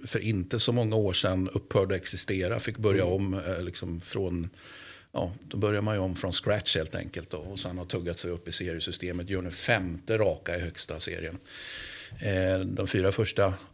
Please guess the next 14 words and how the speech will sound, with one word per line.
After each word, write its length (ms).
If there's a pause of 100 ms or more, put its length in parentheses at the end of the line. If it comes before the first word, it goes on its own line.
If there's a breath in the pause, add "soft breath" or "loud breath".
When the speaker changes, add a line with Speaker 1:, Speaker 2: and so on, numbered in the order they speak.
(160)
Speaker 1:
eh, 720
säsongerna 480
då 140
i 40
den, 300 (340 loud breath)
i 80
den 240
raddan, 380
i 60
den 220
vändan, 560 (160)
eh, 340 (440)
ja, 320
d-, 60